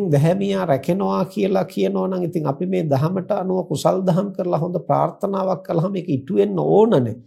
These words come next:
ඇයි ඒක ඉටු වෙන්නේ නැත්තේ? එහෙමත් ගැටලු අපේ මනසට මතුවුණා. නමුත් ධර්මයේ පිළිබඳව කලකිරෙන්-, කලකිරීමක් ඇති කරගන්නේ නැතිව, කොතන හෝ මෙහි වරදක්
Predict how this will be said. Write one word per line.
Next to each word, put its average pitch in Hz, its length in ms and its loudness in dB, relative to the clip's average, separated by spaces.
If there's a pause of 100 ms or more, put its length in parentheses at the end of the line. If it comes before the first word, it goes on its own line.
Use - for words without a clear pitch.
(260)
ඇයි 202 220 2
ඒක 208 120 2
ඉටු 175 200 0
වෙන්නේ 143 240 2
නැත්තේ? 139 480 0 (400)
එහෙමත් 180 400 0 (360)
ගැටලු 185 380 0 (200)
අපේ 175 200 0
මනසට 151 460 -2
මතුවුණා. 120 500 -8 (480)
නමුත් 202 300 2
ධර්මයේ 185 440 0
පිළිබඳව 185 640 0
කලකිරෙන්-, 220 680 -2 (120)
කලකිරීමක් 240 800 -2
ඇති 170 200 0
කරගන්නේ 123 500 2
නැතිව, 113 340 0 (500)
කොතන 262 360 2
හෝ 220 320 2
මෙහි 202 260 2
වරදක් 170 460 2